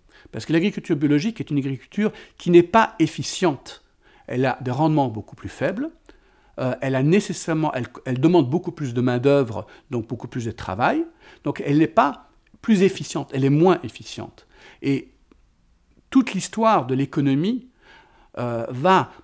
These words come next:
euh, de pratiques moins efficientes à des pratiques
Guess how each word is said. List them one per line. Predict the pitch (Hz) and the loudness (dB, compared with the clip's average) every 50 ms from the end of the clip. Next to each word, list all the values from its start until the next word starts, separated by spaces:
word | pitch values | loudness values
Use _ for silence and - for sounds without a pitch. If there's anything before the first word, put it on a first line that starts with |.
| _ _ - - | _ _ -16 -10
euh, | - 127 123 123 123 120 | -8 -6 -6 -6 -6 -6
de | 120 120 123 135 127 123 113 - - - _ - | -6 -2 0 0 2 0 -2 -6 -12 -20 _ -2
pratiques | - 185 185 185 - - 196 - - - - _ _ _ _ _ - | -2 -2 -2 -2 -4 -4 -4 -4 -6 -18 -20 _ _ _ _ _ -2
moins | 139 143 156 170 208 233 - - - | 0 4 6 8 8 6 6 4 -4
efficientes | 180 - - 160 147 - - - 180 175 202 - - _ _ _ | -8 -8 -6 -10 -12 -10 -8 -6 -6 -6 -6 -10 -14 _ _ _
à | - 139 | -4 -2
des | 135 131 | -2 -4
pratiques | - - 135 - - 170 156 - _ | -4 -6 -12 -8 -8 -10 -10 -10 _